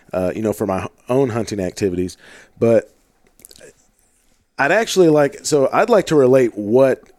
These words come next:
attracted me to it. 'Cause it, I mean, it is a big leap to go from, I, I'd say most people, most people that consider themselves hunters, you know, they hunt,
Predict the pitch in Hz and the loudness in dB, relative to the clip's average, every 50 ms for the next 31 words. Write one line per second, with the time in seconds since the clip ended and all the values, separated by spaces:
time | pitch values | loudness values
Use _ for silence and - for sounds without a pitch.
0 | - 104 - - - 139 127 123 - - 117 98 95 98 104 110 110 101 - - | -8 -8 -6 -4 0 0 0 0 0 -2 -6 -6 -4 -4 -2 -2 -2 -4 -6 -10
1 | - 65 50 50 - _ _ _ _ _ _ _ _ _ _ - 165 156 170 - | -12 -12 -14 -14 -18 _ _ _ _ _ _ _ _ _ _ -2 0 2 2 2
2 | - 147 151 156 175 226 269 254 208 151 120 104 95 87 143 160 143 127 120 131 | 0 0 -2 0 0 0 0 0 2 2 2 0 0 0 0 2 2 2 2 2
3 | 139 131 113 - - - - _ _ _ _ _ _ _ _ _ _ _ _ _ | 2 0 -2 -6 -14 -20 -20 _ _ _ _ _ _ _ _ _ _ _ _ _
4 | _ _ _ _ _ _ _ _ - 135 123 104 101 120 117 117 113 117 113 110 | _ _ _ _ _ _ _ _ -4 -4 -2 0 0 2 2 2 2 0 0 -4
5 | - - 113 110 104 98 92 92 90 87 85 82 - _ _ _ _ _ _ _ | -6 -6 -4 -2 -2 -2 -4 -4 -6 -8 -12 -14 -18 _ _ _ _ _ _ _
6 | _ _ _ _ - - 175 - - - 196 - 240 214 185 160 151 156 170 160 | _ _ _ _ -6 -4 -4 -2 -2 -4 -2 2 2 2 4 4 4 2 2 0
7 | - - - 139 131 113 - 98 90 87 95 117 131 135 - - - 139 131 123 | -2 -4 -2 -2 -2 -2 -4 -6 -6 -2 0 0 0 0 -2 -6 -4 -2 0 0
8 | 117 107 113 101 - 110 107 98 98 104 98 92 - - 101 92 - - 95 82 | 0 -2 -4 -6 -4 -4 -4 -4 -6 -8 -8 -8 -8 -8 -8 -8 -8 -10 -10 -10
9 | - - 73 80 - - _ _ _ _ _ _ _ _ _ _ _ _ _ _ | -12 -14 -16 -16 -18 -20 _ _ _ _ _ _ _ _ _ _ _ _ _ _
10 | _ _ - 107 110 110 113 107 120 139 139 120 131 131 123 123 - - - - | _ _ -6 -4 -2 0 0 2 2 2 2 0 0 -2 -2 -2 -6 -8 -14 -18